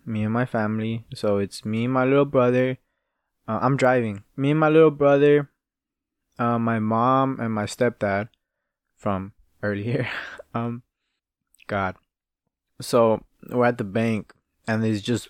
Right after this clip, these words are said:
this wave of, of stomach movements just start going off. The red lights, fucking sirens, everything's going off inside of my body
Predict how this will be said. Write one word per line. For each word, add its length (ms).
this 260
wave 640
of, 340
of 480
stomach 960
movements 1080
just 200
start 320
going 340
off. 380
The 100
red 240
lights, 640
fucking 580
sirens, 920
everything's 580
going 400
off 360
inside 420
of 100
my 180
body 380